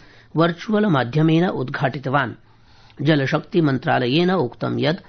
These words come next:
जलसेवा मूल्यांकनं जलजीवन अभियान पटले समग्र पञ्चायत्र नेतृत्वे डिजिटल पेयजल सेवा कार्यक्षमता मूल्यांकनस्य साधनं वर्तते।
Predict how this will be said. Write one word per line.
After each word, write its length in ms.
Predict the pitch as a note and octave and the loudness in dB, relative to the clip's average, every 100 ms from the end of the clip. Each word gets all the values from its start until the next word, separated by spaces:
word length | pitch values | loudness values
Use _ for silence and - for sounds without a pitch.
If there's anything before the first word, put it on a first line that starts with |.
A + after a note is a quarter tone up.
| - - - | -20 -16 -6
जलसेवा 640 | B2+ F#3 G#3 G#3+ G3 G3 G3 | 0 2 2 4 4 4 2
मूल्यांकनं 760 | C#3 C3 C#3+ E3+ D3 C3 C3+ - - - | 2 2 2 0 0 0 0 -4 -14 -6
जलजीवन 680 | C3+ F3 G#3 E3+ F#3 F3+ G3 - | 0 2 2 2 2 2 2 0
अभियान 500 | C#3+ C3 D3 D#3 C#3+ | -2 2 2 2 0
पटले 440 | B2+ - C#3 C#3+ D#3 - - | -4 -4 0 0 -2 -12 -20
समग्र 500 | - G#3 G3 G3 G#3 | 0 2 2 2 0
पञ्चायत्र 760 | G#3+ D3 C3 C3+ C#3 D#3+ - C#3 | 0 0 0 2 0 -2 -4 -2
नेतृत्वे 720 | C3+ D3 A#3 A#3 - D#3+ F#3+ D3+ | 0 0 -4 -4 0 0 0 0
डिजिटल 480 | D#3 E3+ G3 G3+ | 0 2 0 0
पेयजल 520 | G#3 C#3 C3+ C3 C3+ A#2+ | -2 -2 0 0 -2 -2
सेवा 480 | - E3 D#3+ E3+ | 2 4 4 2
कार्यक्षमता 960 | G3+ C3+ B2+ B2 - E3 E3+ D3+ C#3 F#3+ - - - | 2 0 0 -2 -2 -2 0 0 0 -2 -12 -8 2
मूल्यांकनस्य 1000 | D3+ D3+ E3 G3 G#3 G#3 G3 - B2 - - | 4 4 4 2 2 0 0 -2 -8 -8 -16
साधनं 600 | - F3 E3+ E3+ E3+ F#3 | -6 0 4 4 4 4
वर्तते। 520 | E3 B2+ C3 A#2 G#2+ | 0 -2 -4 -6 -8